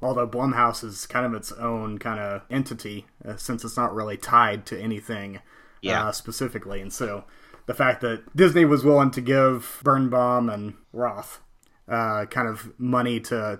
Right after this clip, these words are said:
Speaker 1: to just allow for new people to come in was pretty
Speaker 2: Yeah.
Speaker 1: fascinating. To
Speaker 2: Yeah.
Speaker 1: which is not surprising. I mean, Disney,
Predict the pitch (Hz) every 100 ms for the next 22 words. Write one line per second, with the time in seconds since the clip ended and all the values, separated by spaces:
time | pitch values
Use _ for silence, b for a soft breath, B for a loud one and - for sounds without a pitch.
0 | - - 104 _ - 123 - 113 110 110
1 | 113 117 - 110 104 110 117 113 113 110
2 | 104 117 104 104 107 101 101 - - 101
3 | - - 139 - 107 87 95 87 95 -
4 | - 107 - - 95 82 b b b b
5 | 226 - - _ _ _ _ _ _ -
6 | 208 240 - 170 143 202 240 117 104 113
7 | 123 117 117 151 156 127 120 113